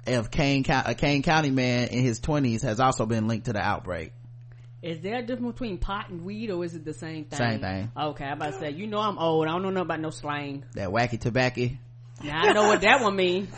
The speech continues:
Speaker 1: <laughs> The number of fatalities in connection with the outbreak is expected to rise. <laughs> Imagine still doing it after these niggas died. What are those people thinking?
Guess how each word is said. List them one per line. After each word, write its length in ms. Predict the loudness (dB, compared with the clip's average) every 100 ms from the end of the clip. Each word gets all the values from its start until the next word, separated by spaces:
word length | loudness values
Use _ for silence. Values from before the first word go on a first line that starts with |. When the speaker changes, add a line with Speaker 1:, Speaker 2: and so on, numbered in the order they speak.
| -4
Speaker 1:
<laughs> 180 | 0 2 0 -2
The 80 | 0
number 360 | 6 8 12 12
of 480 | 12 10 10 8 8
fatalities 640 | 4 8 6 8 6 4
in 80 | 2
connection 340 | 4 4 4
with 100 | 4
the 40 | 6
outbreak 400 | 6 6 6 4
is 100 | 2
expected 380 | 2 2 2 0
to 100 | 2
rise. 680 | 6 8 8 6 2 -4 -12 -18 -20 -18 -18
<laughs> 560 | -18 -20 -20 -6 2 4
Imagine 560 | 8 10 10 10 6 2 -8 -18 -18 -20 -20 -20 -20 -18 -14
still 460 | -8 2 8 10 10
doing 320 | 10 10 8
it 80 | 6
after 240 | 4 2
these 260 | 2 4 4
niggas 260 | 2 0
died. 380 | 0 0 0 0
What 200 | 8 10
are 40 | 12
those 300 | 12 12 10
people 240 | 4 2
thinking? 420 | -2 -2 -6 -10